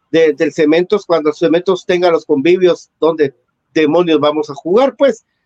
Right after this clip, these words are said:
pues no tiene que ser una cosa que le quede a la gente hasta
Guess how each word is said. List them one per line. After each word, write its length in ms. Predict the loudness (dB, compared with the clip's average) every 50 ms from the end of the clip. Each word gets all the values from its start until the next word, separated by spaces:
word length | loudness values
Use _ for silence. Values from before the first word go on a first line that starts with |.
| _ _ _ -6
pues 160 | -4 -2 -2
no 140 | -2 -4 -6
tiene 200 | -4 -6 -6 -4
que 140 | -4 -4 -4
ser 180 | -2 0 0
una 160 | 0 0 -2
cosa 280 | -4 -4 -6 -4 -6 -6
que 180 | -4 -4 -4 -4
le 120 | -4 -4
quede 200 | -2 0 2 2
a 80 | 2 2
la 160 | 0 -4 -6
gente 300 | -6 -8 -6 -4 -2 -4
hasta 340 | -4 -4 _ -12 -12 -12